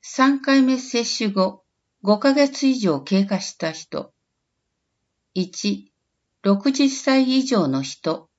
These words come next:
及び、二、十八歳以上で基礎疾患を有する人。その他、重症化リスクが高いと医師が認める人。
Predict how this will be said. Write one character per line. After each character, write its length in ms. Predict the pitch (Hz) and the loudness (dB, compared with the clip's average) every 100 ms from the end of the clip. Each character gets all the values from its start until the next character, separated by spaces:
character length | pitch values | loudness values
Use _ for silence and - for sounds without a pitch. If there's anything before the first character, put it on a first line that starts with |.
| _ | _
及 300 | 180 196 190 | 0 2 2
び、 300 | 170 175 - _ _ _ _ _ - | 0 -6 -10 _ _ _ _ _ 0
二、 360 | 208 214 - _ _ _ _ _ 185 | 0 0 -4 _ _ _ _ _ -6
十 320 | 202 277 277 | 0 2 2
八 160 | 277 | 0
歳 420 | 269 - 262 262 262 | -4 0 2 2 0
以 60 | |
上 260 | 202 165 139 | 2 0 0
で 280 | 143 151 _ _ _ | -4 -12 _ _ _
基 140 | - 214 | -16 -10
礎 200 | - 285 | 0 0
疾 380 | 269 269 269 - | 2 -2 -4 -2
患 260 | 202 151 | 0 0
を 80 | 143 | -2
有 200 | 143 185 | -2 -2
す 220 | 196 180 | -2 -4
る 100 | 143 | -6
人。 460 | 131 - - - - _ _ _ _ _ _ _ _ _ _ _ _ | -6 -8 -8 -8 -10 _ _ _ _ _ _ _ _ _ _ _ _
そ 240 | - 220 | -6 -2
の 240 | 233 269 269 | 2 2 2
他、 260 | 165 - - _ _ | -2 -4 -12 _ _
重 280 | 175 220 285 | -4 0 0
症 280 | - 269 262 | 2 2 2
化 180 | 262 254 | 0 0
リ 100 | 247 | -2
ス 180 | - | -6
ク 140 | - 185 | -6 0
が 100 | 180 | 0
高 380 | 180 175 214 190 | 0 -2 0 0
い 120 | - | 0
と 140 | 151 | -2
医 100 | 202 | -2
師 220 | - 202 | -2 -2
が 140 | 156 147 | 0 -2
認 260 | 151 196 | -2 -2
め 140 | 185 175 | 0 0
る 100 | 170 | -4
人。 420 | - - 139 | -8 -6 -6